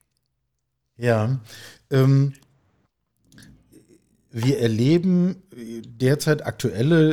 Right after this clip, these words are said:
äh, Diskussionen, die viel mit Gesundheit und Viren und, und Impfen und was nicht allem zu tun haben, äh, wo immer wieder festzustellen ist,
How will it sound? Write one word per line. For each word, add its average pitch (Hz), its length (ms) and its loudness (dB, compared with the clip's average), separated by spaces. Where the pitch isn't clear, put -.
äh, 127 140 0
Diskussionen, 139 1120 0
die 113 140 -4
viel 170 300 -2
mit 160 160 -2
Gesundheit 120 480 0
und 101 140 -4
Viren 151 280 -2
und, 113 160 -4
und 107 240 -6
Impfen 156 380 0
und 113 160 -4
was 143 160 -4
nicht 143 160 -6
allem 139 140 -2
zu 135 140 -10
tun 156 360 -4
haben, 139 300 -2
äh, 139 120 -12
wo 123 180 0
immer 165 280 0
wieder 165 180 0
festzustellen 156 720 -4
ist, 143 320 -6